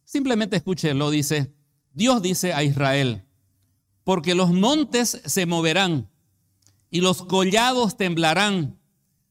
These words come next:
pero no se apartará de ti mi misericordia,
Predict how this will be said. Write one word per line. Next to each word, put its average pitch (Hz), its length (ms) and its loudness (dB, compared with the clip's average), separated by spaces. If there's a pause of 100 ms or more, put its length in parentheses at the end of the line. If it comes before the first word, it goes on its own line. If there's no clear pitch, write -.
(160)
pero 190 280 0
no 226 220 0
se 247 160 0
apartará 175 720 2
de 185 140 -2
ti 214 260 -2
mi 214 100 0
misericordia, 175 1080 -2